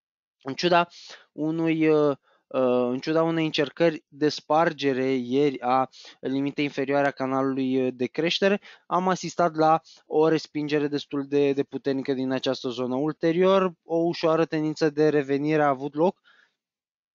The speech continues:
dar în această dimineață vedem din nou o,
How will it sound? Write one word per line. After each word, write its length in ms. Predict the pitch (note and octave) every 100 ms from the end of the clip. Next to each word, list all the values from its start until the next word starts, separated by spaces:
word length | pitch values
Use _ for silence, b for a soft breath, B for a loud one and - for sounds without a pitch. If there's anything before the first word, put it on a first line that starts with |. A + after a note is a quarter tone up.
| _ _
dar 220 | F#3+ F#3+ G3+
în 80 |
această 340 | G3 F#3 F#3 F#3+
dimineață 500 | E3+ E3 E3+ F3 E3+
vedem 380 | D#3 D3 E3 E3+
din 160 | D#3+
nou 300 | D3+ D#3 D#3 -
o, 240 | C#3+ D3